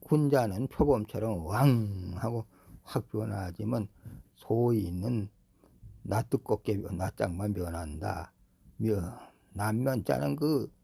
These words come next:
입장을 말하는 거 아니야? 그러니까 소인배는 생사간의 입장만 변하는 그런 형세지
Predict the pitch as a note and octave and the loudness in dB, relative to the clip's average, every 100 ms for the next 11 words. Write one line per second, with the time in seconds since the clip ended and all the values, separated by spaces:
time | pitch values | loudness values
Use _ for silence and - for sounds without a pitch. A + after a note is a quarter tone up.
0 | _ A#2 A#2 - B2 A2+ A2 A2 A2 G2+ | _ -6 -4 2 2 2 0 0 2 0
1 | F#2 F#2 F#2 F#2+ G2+ C3+ F#3 G#3 _ _ | 0 -2 -4 -6 -6 -4 -6 -8 _ _
2 | _ _ - E2+ F#2 B2+ C3 - - - | _ _ -10 -8 -4 0 0 0 -14 -20
3 | _ _ _ _ _ _ _ _ _ _ | _ _ _ _ _ _ _ _ _ _
4 | _ - - - A#2+ A#2+ A#2 A2+ G#2 F#2+ | _ -20 -10 -2 0 2 2 0 -2 -4
5 | F2+ A2+ C3+ - - - _ _ _ _ | -6 -8 -10 -14 -20 -20 _ _ _ _
6 | _ _ - - - C3 C3 A#2 G#2+ F#2+ | _ _ -20 4 6 6 4 2 0 -2
7 | F2+ E2 A#2+ A#2 C#3+ B2+ A#2 A#2 A#2 A2+ | -4 -4 -4 0 0 0 -2 -2 0 0
8 | A2 F#2+ F#2+ F2 F#2 - - - - _ | 0 -2 -4 -6 -10 -12 -20 -20 -20 _
9 | - G#2+ G2+ - G#2+ G2+ G#2+ - B2 A2+ | -6 -4 -2 -2 -2 0 -2 -4 -4 -4